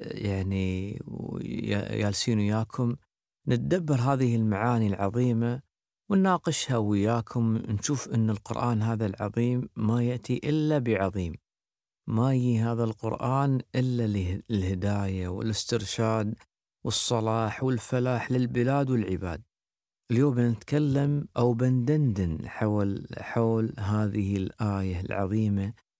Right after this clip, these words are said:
"يا أيها الذين آمنوا أطيعوا الله والرسول وأولي الأمر منكم".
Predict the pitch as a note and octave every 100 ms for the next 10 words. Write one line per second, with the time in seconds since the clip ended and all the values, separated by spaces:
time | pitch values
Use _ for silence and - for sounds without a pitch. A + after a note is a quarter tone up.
0 | _ _ - A2+ A#2 B2 A#2+ A2 G#2+ G#2+
1 | G#2+ B2 A2+ G#2+ - C3 C#3+ C3+ C3+ C#3+
2 | D3 - A#2 G2+ - A#2+ G#2+ G2+ G#2 G#2
3 | A#2+ A2+ F#2 G2 G2+ A#2 A2+ A2 - C3+
4 | C3 A#2+ B2 D3 C#3 A#2+ A#2 A2 - C3+
5 | D3+ C#3 B2 G#2 F2+ - F2